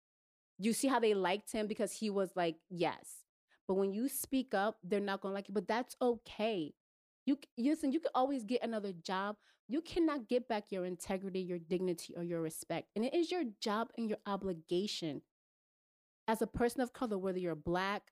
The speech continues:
Latino, Asian, Southeast Asian, wh-, if, if you walk into a room and you're in a business setting,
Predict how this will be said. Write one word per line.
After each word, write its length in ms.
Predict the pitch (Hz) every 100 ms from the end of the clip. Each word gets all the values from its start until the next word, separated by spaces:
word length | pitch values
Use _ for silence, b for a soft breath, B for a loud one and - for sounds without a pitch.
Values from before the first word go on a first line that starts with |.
| -
Latino, 840 | 175 175 - - 214 208 202 202 - _ -
Asian, 520 | 190 202 202 208 208 208 B B B - 170 -
Southeast 640 | - 214 - - 220 220 -
Asian, 420 | 220 220 226 220 -
wh-, 280 | 202 202 - -
if, 200 | 208 -
if 160 | 233 202
you 200 | 214 381
walk 360 | 302 262 262 -
into 400 | 220 220 - 240 -
a 120 | 202
room 600 | 185 165 185 190 147 120 _ _ _ _ _ _ _ _ _ _ _ _ -
and 140 | 233
you're 140 | 233 294
in 180 | 262 254
a 40 |
business 640 | 190 170 220 214 220 214 -
setting, 640 | - - 208 196 156 131